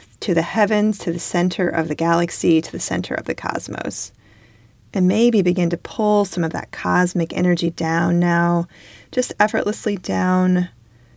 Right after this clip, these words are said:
through the ceiling and crown of your head, down to your heart. Now you have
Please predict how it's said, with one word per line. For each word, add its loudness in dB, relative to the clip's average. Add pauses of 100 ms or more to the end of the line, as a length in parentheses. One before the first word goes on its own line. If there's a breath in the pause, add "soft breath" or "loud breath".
through 0
the 4
ceiling 0
and -8
crown 0
of 2
your 2
head, 0
down -4
to -12
your -8
heart. -4
Now -4
you -2
have -6